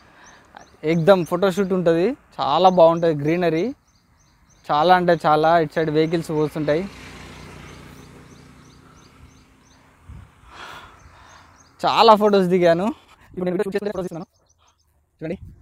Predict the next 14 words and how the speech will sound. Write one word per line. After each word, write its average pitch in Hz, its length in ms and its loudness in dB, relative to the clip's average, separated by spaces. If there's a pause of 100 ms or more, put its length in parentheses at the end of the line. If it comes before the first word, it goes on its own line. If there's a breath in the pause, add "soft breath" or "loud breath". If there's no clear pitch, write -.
(920)
So, 180 60 -2 (520)
ఇంకా 180 140 -4
enjoy 196 160 -2
చేయొచ్చు. 254 140 -6 (260)
ఆ, - 20 -6 (160)
so, 175 60 -6 (200)
actually 262 280 2
లోపలికి 208 360 4
వెళ్ళి 233 220 4
మీకు 226 180 0
అంతా 190 240 2
చూపిద్దాం 214 420 4
అనుకున్నాను, 190 440 0 (180)
కానీ 214 240 2